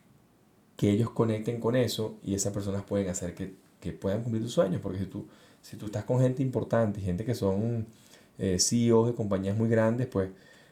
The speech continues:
Ellos tienen, tienen las capacidades, tienen las amistades y tienen la gente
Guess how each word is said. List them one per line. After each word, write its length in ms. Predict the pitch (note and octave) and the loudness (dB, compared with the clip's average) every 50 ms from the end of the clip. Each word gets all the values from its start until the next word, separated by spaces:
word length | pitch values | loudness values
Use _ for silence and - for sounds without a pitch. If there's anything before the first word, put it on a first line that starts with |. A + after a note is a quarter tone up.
| _ _ - | _ _ -6
Ellos 240 | F#2 F#2 F#2+ - - | -4 -4 -4 -2 0
tienen, 520 | - A2+ G#2+ G#2 G#2 G#2+ A2 A2 A2 - | 2 2 4 4 2 2 0 -2 -4 -2
tienen 220 | - A2+ A2 A2+ | 0 0 2 2
las 120 | A#2+ A#2 - | 0 0 0
capacidades, 680 | - G#2 - F#2 F2+ - G2 F#2+ G#2 A2+ C3+ C3 A2 | 0 0 0 0 -2 0 2 4 6 6 6 4 2
tienen 200 | - - G2+ G#2 | 0 -2 -2 -2
las 80 | A2+ A#2 | 0 0
amistades 760 | G#2+ G2+ F2+ - - - A2+ A2 A2 A#2 B2+ B2 A#2+ - - | 0 0 -2 -4 -2 0 2 4 4 4 4 2 2 -2 -6
y 60 | - | -4
tienen 220 | G2+ G2 G2 G#2+ A#2 | -2 0 0 0 0
la 80 | A2+ | 0
gente 340 | G#2 G#2 G2+ G2+ A2 A#2 A2+ | 0 0 0 0 0 -2 -2